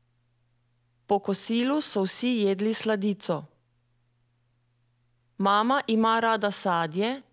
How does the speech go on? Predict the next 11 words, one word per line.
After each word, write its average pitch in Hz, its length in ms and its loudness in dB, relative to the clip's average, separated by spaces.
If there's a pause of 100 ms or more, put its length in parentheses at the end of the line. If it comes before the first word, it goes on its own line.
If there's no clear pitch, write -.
(240)
zato 190 400 0
je 269 100 4
naročila 226 600 0
sadni 196 460 0
sladoled. 190 680 -2 (2000)
Oče 233 460 0
ima 233 320 2
rad 226 320 0
tradicionalne 202 1000 0
slovenske 196 680 -2
sladice. 185 680 -2